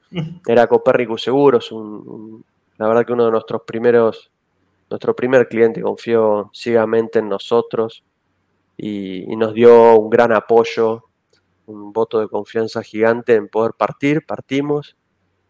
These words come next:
Speaker 2: y, y la verdad que solo, desde ese momento hasta ahora solo hemos crecido,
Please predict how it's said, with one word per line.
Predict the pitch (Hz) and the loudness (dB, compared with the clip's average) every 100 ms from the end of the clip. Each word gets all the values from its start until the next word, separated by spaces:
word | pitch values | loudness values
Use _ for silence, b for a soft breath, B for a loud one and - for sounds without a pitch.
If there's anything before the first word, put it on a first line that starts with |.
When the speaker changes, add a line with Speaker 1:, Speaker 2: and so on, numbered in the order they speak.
| _ _ | _ _
Speaker 2:
y, | 107 101 98 - - | -8 -8 -8 -8 0
y | |
la | 117 117 | 4 6
verdad | 123 123 | 6 4
que | 127 | 0
solo, | - 123 123 120 113 | 2 4 8 8 6
desde | 110 | 4
ese | 127 135 | 0 0
momento | 117 117 123 120 | -2 -2 -4 -6
hasta | 117 113 | -2 0
ahora | 123 | 0
solo | - 117 110 | -2 -4 -4
hemos | 107 - | -8 -8
crecido, | 110 - 139 123 113 107 | -10 -4 -2 2 0 -2